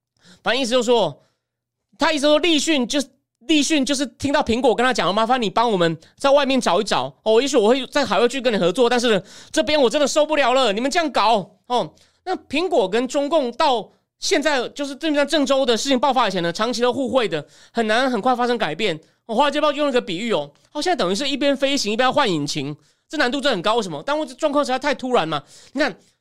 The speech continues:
封城封那么久，真的是他妈的封出问题了。等一下我会再补充一些细节，虽然我一个多月前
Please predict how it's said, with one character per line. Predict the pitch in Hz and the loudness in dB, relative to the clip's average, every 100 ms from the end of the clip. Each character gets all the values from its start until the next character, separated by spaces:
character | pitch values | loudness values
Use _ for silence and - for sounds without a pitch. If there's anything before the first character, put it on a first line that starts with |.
| _ | _
封 | 320 320 | -6 -2
城 | 262 | -2
封 | 240 285 | -2 -2
那 | 302 | 0
么 | 254 | 0
久， | 185 | 0
真 | 170 294 | 0 -2
的 | |
是 | 269 | 0
他 | 277 269 | 0 2
妈 | 277 | 2
的 | 254 | 0
封 | 262 240 | -2 -2
出 | 269 | -2
问 | 262 | -2
题 | 190 | -2
了。 | 170 | -2
等 | 208 | 0
一 | |
下 | 294 | 0
我 | |
会 | 240 | 0
再 | 269 | -2
补 | 185 | -2
充 | 233 | 0
一 | |
些 | 240 | 0
细 | 254 208 | 0 -4
节， | 165 | -2
虽 | 156 | 0
然 | 262 | 0
我 | 202 | 0
一 | |
个 | 220 | 0
多 | 214 254 | 2 2
月 | 220 | 2
前 | 180 | -2